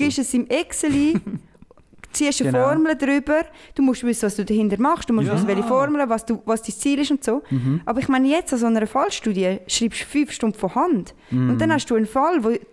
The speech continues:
Speaker 1: der Cashflow musst du rechnen für die nächsten
Speaker 3: Ja,
Speaker 1: zehn
Speaker 3: ja.
Speaker 1: Jahre. D-, d-, das rechnest du dann im Taschenrechner, finde ich einfach so. Aber
Speaker 3: Ja.
Speaker 1: dann sind wir einfach nicht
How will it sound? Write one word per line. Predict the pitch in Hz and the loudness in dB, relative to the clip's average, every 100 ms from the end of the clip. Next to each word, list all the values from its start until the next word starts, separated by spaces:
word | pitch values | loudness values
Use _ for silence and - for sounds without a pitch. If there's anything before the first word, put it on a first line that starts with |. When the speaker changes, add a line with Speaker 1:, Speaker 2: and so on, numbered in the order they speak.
| _ | _
Speaker 1:
der | 233 | -6
Cashflow | 220 254 277 - 254 | -2 -2 -2 -2 0
musst | 254 | 0
du | 226 | -2
rechnen | 220 - | -4 -2
für | 214 | -2
die | |
nächsten | 220 254 254 | 0 2 2
Speaker 3:
Ja, | 254 | 2
Speaker 1:
zehn | |
Speaker 3:
ja. | 247 | 2
Speaker 1:
Jahre. | 240 - - - - | -2 -4 -20 -20 -4
D-, | 233 | -4
d-, | - - - | -2 -6 -4
das | 202 | -2
rechnest | 226 226 226 | -2 0 -2
du | 233 | 2
dann | 208 | 0
im | 196 | 0
Taschenrechner, | 294 - 311 - 208 | -4 -2 -4 -2 -2
finde | 226 202 | 0 -2
ich | |
einfach | 196 | -2
so. | - 208 | -4 -2
Aber | - | 0
Speaker 3:
Ja. | 123 | 0
Speaker 1:
dann | 123 | 0
sind | 247 226 | 0 2
wir | |
einfach | 214 208 | 0 0
nicht | 214 | -2